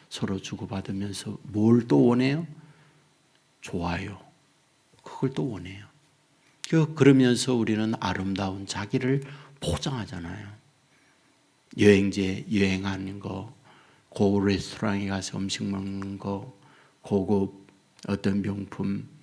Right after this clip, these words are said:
가방이라든지 차량을 가지고 다니는 것, 이런 것들을 다 사진에 찍어 올리면서 "나 이래" 라고 자기를 포장하고 과시하면서 사는 것, 그게 오늘 우리가 살고 있는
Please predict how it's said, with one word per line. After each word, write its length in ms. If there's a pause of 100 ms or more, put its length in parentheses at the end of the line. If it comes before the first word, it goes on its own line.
(140)
가방이라든지 1300 (280)
차량을 540
가지고 380
다니는 500
것, 260 (520)
이런 220
것들을 320
다 180 (480)
사진에 560
찍어 180
올리면서 840 (380)
"나 420 (380)
이래" 460 (640)
라고 580 (280)
자기를 520
포장하고 840
과시하면서 840
사는 400
것, 180 (540)
그게 420 (160)
오늘 300
우리가 320
살고 360
있는 320